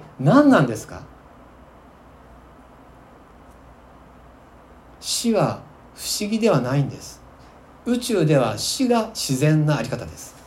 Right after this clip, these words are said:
命が不思議であり、それが神様の奇跡です。ですから、死ぬ、塵に戻るっていうのは、当たり前の状態に戻るだけのことです。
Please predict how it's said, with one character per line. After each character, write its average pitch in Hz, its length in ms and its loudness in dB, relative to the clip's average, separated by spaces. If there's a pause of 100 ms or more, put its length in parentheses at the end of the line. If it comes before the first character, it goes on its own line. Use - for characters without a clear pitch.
(640)
命 226 460 4
が 135 80 4
不 117 60 2
思 - 300 -8
議 110 120 -8
で 110 160 -6
あ 87 80 -10
り、 95 200 -10 (520)
そ - 180 -2
れ 196 100 -2
が 196 200 0
神 190 240 -4
様 123 240 -4
の 101 120 -12
奇 - 240 -12
跡 156 140 -8
で - 100 -12
す。 - 220 -18 (2750)
で 214 80 -2
す 202 80 -6
か 165 100 0
ら、 143 80 4
死 165 300 -2
ぬ、 233 180 2 (100)
塵 185 300 -2
に 220 80 0
戻 202 260 2
る 220 100 0
っ - 20 -4
て - 260 -12
い 95 40 -14
う 80 60 -16
の 80 120 -14
は、 101 180 -14 (480)
当 131 100 -2
た 190 140 2
り 240 100 2
前 240 200 2
の 226 100 2
状 208 180 -2
態 202 140 -2
に 185 60 -2
戻 160 260 2
る - 80 0
だ 107 100 -4
け - 120 -4
の 113 80 -4
こ - 80 -12
と - 80 -16
で - 100 -16
す。 - 200 -18